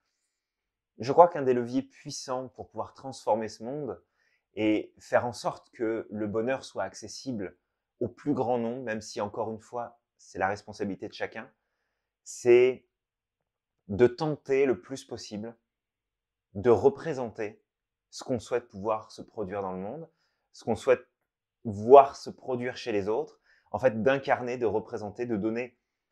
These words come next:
Alors, un modèle, c'est peut-être un terme un peu prétentieux,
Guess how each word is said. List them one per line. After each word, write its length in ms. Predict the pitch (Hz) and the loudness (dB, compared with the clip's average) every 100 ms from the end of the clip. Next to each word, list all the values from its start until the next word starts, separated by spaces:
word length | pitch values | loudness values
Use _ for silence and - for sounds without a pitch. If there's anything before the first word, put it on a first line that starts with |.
| _ _ | _ _
Alors, 200 | 101 98 | 4 4
un 60 | 113 | 6
modèle, 440 | 120 120 127 131 | 6 8 6 4
c'est 180 | - 98 | -4 -6
peut-être 280 | 113 - - | -6 -6 -10
un 140 | 107 | -10
terme 220 | 101 120 113 | 4 4 4
un 80 | |
peu 140 | 107 120 | 0 -6
prétentieux, 680 | - 123 117 110 - 147 | -8 -8 -8 -12 -10 -10